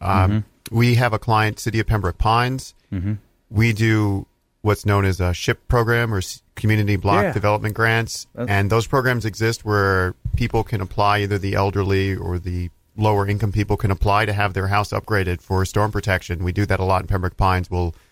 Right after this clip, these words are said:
Speaker 1: go in there, we'll evaluate a home. They'll get new doors, they'll get new windows, they'll get a new roof. It's not part of a two oh three K or a home style, but it's, it's along those same lines. It's
Speaker 2: Right.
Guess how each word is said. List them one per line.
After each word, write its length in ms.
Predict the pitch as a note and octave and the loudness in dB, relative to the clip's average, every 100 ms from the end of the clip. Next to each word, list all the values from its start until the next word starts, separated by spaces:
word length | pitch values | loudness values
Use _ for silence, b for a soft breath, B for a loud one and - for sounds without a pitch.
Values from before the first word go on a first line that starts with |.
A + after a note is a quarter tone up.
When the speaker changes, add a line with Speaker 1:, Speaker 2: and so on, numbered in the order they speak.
| b b | b b
Speaker 1:
go 200 | - A2+ | 2 4
in 100 | G#2+ | 4
there, 160 | G2+ G2+ | 2 2
we'll 100 | G2+ | 2
evaluate 400 | F#2 G2+ G2 G2+ | 2 2 2 0
a 80 | G2 | 0
home. 300 | G2 G2+ G2 | 0 0 -2
They'll 180 | F#2 F#2+ | -4 -2
get 180 | G2 | -4
new 140 | F2+ F#2 | -2 0
doors, 440 | A2 A2 G#2+ G2+ | 2 2 2 0
they'll 100 | F#2+ | -4
get 160 | F#2+ F#2 | -4 -2
new 120 | F2+ | -2
windows, 720 | F#2 A#2 A2 G#2+ G2+ G2 F#2 | 0 2 2 2 2 0 -4
they'll 120 | G2 | -6
get 160 | F#2+ F#2+ | -4 -2
a 40 | |
new 160 | F#2 F#2 | 0 0
roof. 440 | F2+ A#2 A2+ G#2+ - - _ _ _ | 2 2 2 -2 -16 -20 _ _ _
It's 160 | - A2+ | -8 -2
not 200 | A#2+ A2+ | 0 2
part 180 | A#2+ A2+ | 2 2
of 80 | G2 | -2
a 40 | |
two 220 | - G#2+ | -4 0
oh 60 | G2+ | 0
three 240 | F2 G2+ | 0 -4
K 340 | - A2+ G#2+ G2+ | -2 0 2 0
or 120 | F#2+ | -2
a 20 | |
home 240 | F2+ E3 F3 | -4 -4 -4
style, 420 | - A2 G2+ G2 | -2 0 2 0
but 180 | G2 G2+ | 0 -2
it's, 180 | - - | -6 -16
it's 120 | - C#3 | -6 0
along 200 | B2+ A#2 | 0 0
those 160 | G#2 | -2
same 160 | G#2+ F#2 | -2 0
lines. 320 | A2 F2+ F2+ | 0 0 -4
It's 160 | F#2+ - | -8 -2
Speaker 2:
Right. 220 | G#2 | -2